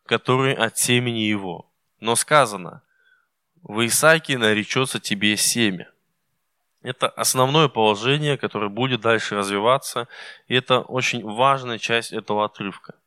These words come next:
То есть он как бы ответил на вопрос про обетование. Ответ такой:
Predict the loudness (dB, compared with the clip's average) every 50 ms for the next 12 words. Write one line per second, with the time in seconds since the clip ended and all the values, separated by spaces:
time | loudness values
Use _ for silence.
0 | _ _ _ _ _ _ _ -20 -20 -20 -20 -20 -20 _ _ _ _ _ _ _
1 | _ _ _ _ _ -8 -4 -4 -2 0 0 0 0 2 0 0 0 0 -4 -6
2 | -4 -2 0 0 0 -2 -4 -6 -8 -8 -10 -10 -4 0 0 0 0 0 -4 -6
3 | -6 -6 -2 -2 -2 -2 -2 0 2 2 4 4 4 2 0 -2 -4 -4 -6 -6
4 | -10 _ _ _ _ _ _ _ _ _ _ _ _ _ _ _ _ _ _ _
5 | -2 -2 -2 0 0 -4 -2 -2 -2 -4 -2 -4 -8 -8 -8 -12